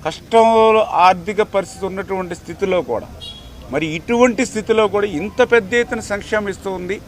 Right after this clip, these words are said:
ఇంత పెద్ద ఎత్తున అభివృద్ధి చేస్తూ ఉన్నారు. ఇది మంచి ప్రభుత్వం అని ఈవేళ ప్రజలందరూ కూడా ఈ సంవత్సర పాలన పట్ల ఆశీర్వాదం అందజేస్తున్నారని చెప్పి తెలియజేసుకుంటూ,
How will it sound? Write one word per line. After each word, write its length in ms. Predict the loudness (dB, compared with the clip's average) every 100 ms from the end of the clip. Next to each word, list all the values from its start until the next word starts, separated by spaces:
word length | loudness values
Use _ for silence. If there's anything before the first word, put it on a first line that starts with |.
| -20 -20 -10 -6
ఇంత 320 | 0 2 4
పెద్ద 200 | 4 2
ఎత్తున 300 | -2 0 0
అభివృద్ధి 360 | 2 0 -2
చేస్తూ 360 | -2 -2 -2 -4
ఉన్నారు. 540 | -4 -2 0 0 0 -4 -16 -6 0
ఇది 220 | 4 4
మంచి 360 | 4 0 -2
ప్రభుత్వం 720 | -4 -2 -2 -4 -4 -4 -6 -10 -14 -8
అని 120 | -4
ఈవేళ 380 | -2 -2 -2 -2
ప్రజలందరూ 640 | -4 -4 -2 -4 -4 -6
కూడా 340 | -2 0 0 -4 -14 -8 -4
ఈ 120 | -4
సంవత్సర 540 | -4 -4 -4 2 2
పాలన 400 | 2 4 4 2
పట్ల 280 | -4 -6 -2
ఆశీర్వాదం 760 | 2 2 2 2 4 4 2 -6 -12 -6
అందజేస్తున్నారని 760 | -6 -4 -6 -6 -6 -4 -4 -6
చెప్పి 180 | -8 -8
తెలియజేసుకుంటూ, 800 | -6 -4 -4 -6 -10 -8 -8